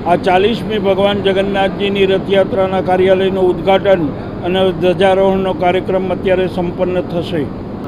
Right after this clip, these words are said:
આ વખતની વિશેષતામાં દર વર્ષે જે મૂર્તિઓ છે એ બાર વર્ષે એનો બદલાવ થતો હોય છે. આ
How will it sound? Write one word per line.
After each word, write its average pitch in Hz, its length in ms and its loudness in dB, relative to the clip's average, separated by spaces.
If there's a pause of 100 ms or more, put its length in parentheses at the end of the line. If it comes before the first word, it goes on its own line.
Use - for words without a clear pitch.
(100)
આ 170 180 2
વખતની 202 500 0
વિશેષતામાં 196 800 0
દર 190 240 4
વર્ષે 202 400 2 (640)
જે 175 160 4
મૂર્તિઓ 185 680 2
છે 185 220 2 (800)
એ 196 40 6 (680)
બાર 196 280 4
વર્ષે 202 420 2
એનો 202 240 0
બદલાવ 185 500 4
થતો 165 380 0
હોય 143 260 0
છે. 117 160 -8 (800)
આ 180 120 4